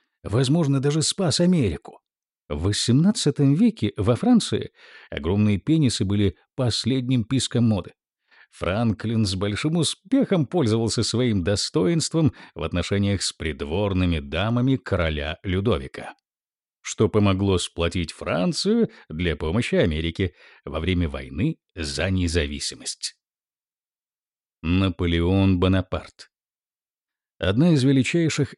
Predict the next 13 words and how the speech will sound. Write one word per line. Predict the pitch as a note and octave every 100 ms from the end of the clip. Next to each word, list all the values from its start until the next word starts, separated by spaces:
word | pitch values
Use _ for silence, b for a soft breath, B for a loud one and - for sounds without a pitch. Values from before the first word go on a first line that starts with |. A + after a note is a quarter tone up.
| -
ироний | B2+ C#3 D3 C3+ C3+ -
истории | A#2+ - - C#3+ C#3+ A#2 G2+
заключается | F#2+ F2 A2+ G2+ B2 A2+ - G2
в | -
том, | C#3+ D#3+ C#3 G2 - _ _ _
что | - - B2
термин | - C#3+ C3 C3 A#2+ - _ _
«комплекс | - C#3 D3+ C3 B2+ C3 -
Наполеона» | A#2+ B2 - A#2+ A#2+ C#3 F3+ F#3+ E3 C#3 - _ b b
стал | - - C#3+ D#3
означать | A#2 C3 - D3+ -
потребность | C3 A#2+ D3 C#3+ C#3 C3 G2+
доказывать, | G2 - D#3 E3+ D3+ E3 F3+ -